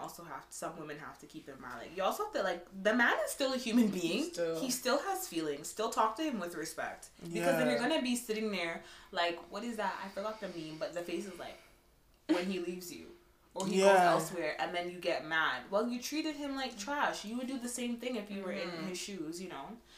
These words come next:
Speaker 1: Something people have to really keep in mind.
Speaker 3: Yeah, like, men have feelings too.
Speaker 1: Yeah. We support men over
Speaker 2: They're
Speaker 1: here.
Speaker 2: not only tin men, guys.
Speaker 1: No, we support,
Speaker 2: <laughs> The
Speaker 1: like,
Speaker 2: tin man had
Speaker 1: emotion.
Speaker 2: a heart.
Speaker 3: <laughs> She's so dumb.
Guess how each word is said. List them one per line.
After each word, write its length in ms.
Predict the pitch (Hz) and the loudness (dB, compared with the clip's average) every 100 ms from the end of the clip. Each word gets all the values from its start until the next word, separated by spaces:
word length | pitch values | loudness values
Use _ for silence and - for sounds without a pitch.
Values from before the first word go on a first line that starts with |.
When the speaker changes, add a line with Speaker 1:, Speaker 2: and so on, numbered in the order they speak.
| - - | -20 -10
Speaker 1:
Something 220 | 262 311 | -6 -4
people 220 | 285 220 | -4 -6
have 100 | 202 | -8
to 60 | 190 | -8
really 180 | 170 151 | -10 -10
keep 200 | - - | -10 -14
in 60 | 120 | -14
mind. 340 | 104 76 - - - _ - _ - - | -14 -14 -16 -20 -20 _ -20 _ -20 -14
Speaker 3:
Yeah, 260 | 160 151 147 | -10 -8 -6
like, 140 | 147 156 | -8 -8
men 200 | 165 196 | -10 -8
have 160 | 208 | -8
feelings 680 | 202 160 156 156 - - - | -6 -6 -6 -8 -10 -10 -12
too. 160 | - 110 - _ 165 | -12 -14 -14 _ -20
Speaker 1:
Yeah. 60 | - - - - - - - - 180 170 | -20 -20 -20 -20 -20 -20 -20 -20 -14 -8
We 100 | 202 | -6
support 380 | 185 170 143 | -6 -8 -10
men 100 | - - | -10 -16
over 100 | - | -14
Speaker 2:
They're 100 | 233 | -8
Speaker 1:
here. 120 | 240 | -6
Speaker 2:
not 120 | 240 196 | -4 -6
only 200 | 196 196 | -8 -10
tin 240 | - - - | -14 -14 -20
men, 120 | - - - | -20 -20 -20
guys. 300 | - - 185 | -20 -16 -10
Speaker 1:
No, 80 | 165 | -2
we 100 | 170 | 8
support, 360 | 294 - 269 - | 8 8 4 2
Speaker 2:
<laughs> 0 | |
The 60 | |
Speaker 1:
like, 80 | 185 | -2
Speaker 2:
tin 240 | - 370 285 | 2 2 6
man 160 | 202 | 6
had 220 | - - 180 | 6 2 0
Speaker 1:
emotion. 60 | |
Speaker 2:
a 20 | 180 - | 0 -4
heart. 340 | - - - - - - - | -4 -4 -6 -12 -14 -20 -10
Speaker 3:
<laughs> 1900 | - - 359 - 330 415 392 453 - 453 - 466 453 1077 320 571 571 - - - - - 285 - - - - - - - | 0 4 4 4 2 2 4 4 4 2 2 4 8 6 8 4 6 10 10 12 12 12 6 6 4 -8 -10 -10 -12 -8
She's 200 | 233 269 | -8 -4
so 240 | - 294 285 | 0 0 0
dumb. 220 | 190 | -2